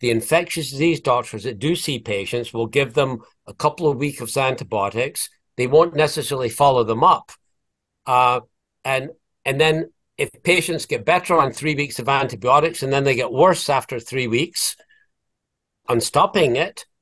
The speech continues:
they'll say, "We can't give you more antibiotics 'cause you, 'cause the guidelines say three weeks." You know, we don't, we don't practice clinical medicine that way with any other infectious disease.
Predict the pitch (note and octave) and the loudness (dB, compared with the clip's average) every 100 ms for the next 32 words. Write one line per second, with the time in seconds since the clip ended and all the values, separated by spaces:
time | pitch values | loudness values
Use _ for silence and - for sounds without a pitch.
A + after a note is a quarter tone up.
0 | - D3 D3 F#3+ F#3 - E3 C3+ C3+ D#3+ | -2 -2 0 2 2 0 -6 -8 -4 -2
1 | E3+ F3 A#2+ D#3 D3 D3 D3+ D3+ C#3+ B2+ | -2 0 -2 0 0 4 4 4 0 -4
2 | C3 F3 D3 B2 - B2+ A2 B2 F3+ _ | 0 0 0 -8 -12 -14 -10 -10 -10 _
3 | - _ D#3+ B2 C3 A#2+ C#3+ D3+ D#3 D#3 | -20 _ 0 0 -2 0 2 2 2 2
4 | D3+ - D3 C#3 D#3 D3+ D3 G3+ D#3 - | 0 2 2 0 -8 -8 -4 -2 -2 -4
5 | - - _ _ _ - D3 D3 D#3 F#3 | -10 -10 _ _ _ 0 2 4 4 6
6 | A#3 A#3 _ D#3+ E3 - - A3+ - E3+ | 4 4 _ -4 -2 0 2 2 0 0
7 | E3+ - D3 - - E3+ E3 C#3+ C3+ D#3 | 0 -2 -8 -6 2 4 4 2 0 2
8 | D#3+ D#3 B2+ C#3 C#3+ D3+ B2+ B2 B2 C#3+ | 2 -2 -4 -2 -2 -2 -4 -4 -2 0
9 | C#3 C#3+ F3+ D#3 A#2+ C3 A#2 - A2+ - | 2 2 2 0 0 -4 -6 -8 -12 -10
10 | G#2+ A2+ F#2+ F2+ | -8 -6 -6 -10